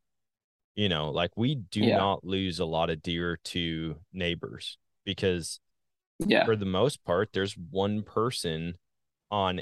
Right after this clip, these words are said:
Speaker 1: any side of the property that hunts. All of the other directions, north, east, and west,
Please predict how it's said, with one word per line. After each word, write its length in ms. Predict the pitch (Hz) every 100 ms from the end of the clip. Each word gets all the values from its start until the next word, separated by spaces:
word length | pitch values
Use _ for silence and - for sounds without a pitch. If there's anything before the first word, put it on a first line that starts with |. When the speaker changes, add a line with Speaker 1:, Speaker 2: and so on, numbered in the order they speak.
| -
Speaker 1:
any 340 | 104 107 120
side 360 | 117 - 95 101
of 60 | 95
the 80 |
property 520 | - 87 87 - 85 85
that 220 | 82 -
hunts. 560 | 110 82 69 - - - _ _ _ _ _ -
All 280 | 101 107
of 140 | 104 92
the 180 | 101 92
other 500 | 90 92 90 87 - -
directions, 680 | 98 90 87 - 80 80 -
north, 380 | 90 92 98 - _ _ _ _ -
east, 380 | 107 101 - - 92
and 360 | 95 98 92
west, 580 | 92 92 80 - -